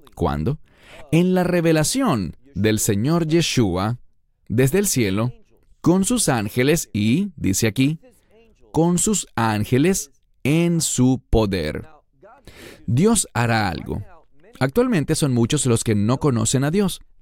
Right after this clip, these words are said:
No conocen la autoridad de Dios y jamás han visto el poder de Dios en acción. Ahora, una forma como podemos verlo y tener un adelanto de eso es a través de la creación.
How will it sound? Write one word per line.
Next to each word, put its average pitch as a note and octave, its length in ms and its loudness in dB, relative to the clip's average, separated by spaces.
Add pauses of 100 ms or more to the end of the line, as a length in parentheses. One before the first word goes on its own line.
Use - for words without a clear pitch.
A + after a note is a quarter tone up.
(760)
No C3+ 220 4
conocen E3 460 0
la A2 80 0
autoridad G2+ 540 0
de D#3 120 0
Dios F#2 360 -2 (320)
y C3 100 2
jamás A3 380 0
han E3+ 160 0
visto A#2+ 300 2
el A2+ 80 0
poder G2 380 2
de G2 100 0
Dios F2 280 -2
en F2 80 -4
acción. E2+ 460 -4 (2000)
Ahora, E3 360 -2 (240)
una C4+ 220 0
forma B2 320 -2
como G#2+ 200 -2
podemos G2 440 0
verlo F#2+ 320 0
y E2+ 60 -4
tener A#2 260 2
un B2+ 80 0
adelanto G#2+ 500 0
de F2 220 0
eso G#2+ 300 -2 (200)
es A#2 220 2
a B2+ 40 -4
través G2 340 0
de G2 100 0
la C#2 100 -4
creación. G2+ 680 -2